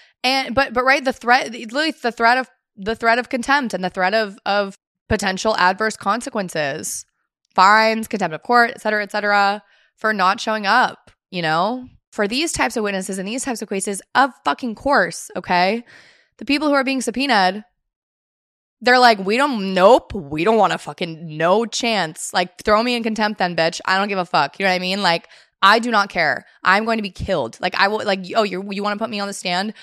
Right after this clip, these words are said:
my full government name, okay, on the stand? Absolutely not." The reason why we can't just put a big fucking blindfold on everyone in court and go, "Okay, we're gonna use a voice distortion on this person while they speak so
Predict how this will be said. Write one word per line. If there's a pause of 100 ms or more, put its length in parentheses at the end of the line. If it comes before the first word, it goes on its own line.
(220)
my
full
government
name,
okay,
on
the
stand?
Absolutely
not." (140)
The
reason
why
we
can't
just
put
a
big
fucking
blindfold
on
everyone
in
court
and
go,
"Okay, (320)
we're
gonna
use
a
voice
distortion
on
this
person
while
they
speak
so